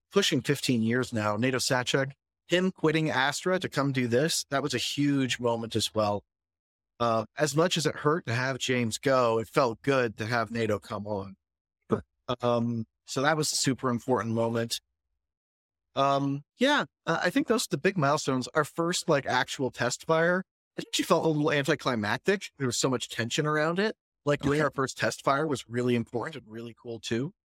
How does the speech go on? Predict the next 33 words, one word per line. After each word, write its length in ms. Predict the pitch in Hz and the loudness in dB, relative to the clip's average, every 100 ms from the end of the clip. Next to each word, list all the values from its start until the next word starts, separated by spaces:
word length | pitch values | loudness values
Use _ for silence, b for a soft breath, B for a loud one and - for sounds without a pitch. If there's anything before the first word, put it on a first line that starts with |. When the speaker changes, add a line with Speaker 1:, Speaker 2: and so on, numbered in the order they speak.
| _ _ | _ _
Speaker 1:
And, 100 | 147 | -2
like, 160 | 151 147 | -2 -2
right 300 | 143 165 214 | 0 0 0
now, 460 | 143 147 160 208 320 _ _ _ | -2 0 0 -2 -4 _ _ _
I'm 160 | - 170 | -2 0
hoping 360 | 151 165 202 214 | 0 0 2 0
that 120 | 151 | 0
in 60 | |
the 80 | 131 | 0
next 300 | 131 131 - | 0 0 -2
two 200 | - 190 | -2 0
or 140 | 175 160 | 0 -2
three 300 | - 135 127 | -2 0 0
weeks, 560 | 113 131 240 - - - _ _ | 0 -2 -2 -4 -4 -8 _ _
we 100 | 139 | 0
hit 120 | 156 | 2
another 300 | 147 147 139 | 4 4 2
one, 100 | 107 - _ | -2 -10 _
which 140 | - | -4
is 100 | 127 | -4
going 200 | - 135 | 0 -2
to 60 | 123 | -2
be 120 | 120 | -6
Mach 300 | 117 120 110 | 0 0 -2
five. 320 | - 104 - - _ _ _ _ _ | -4 -4 -4 -14 _ _ _ _ _
So 180 | - 123 | -4 0
we're 120 | 113 | 0
still, 720 | 139 - - 202 202 202 196 185 | 0 0 2 4 4 4 4 2
like, 180 | 160 143 - | 2 0 -2
inching 340 | 175 - 170 | -2 0 2
our 140 | 156 139 | 2 4
way 280 | 135 127 | 4 4
up. 220 | 123 101 | 2 0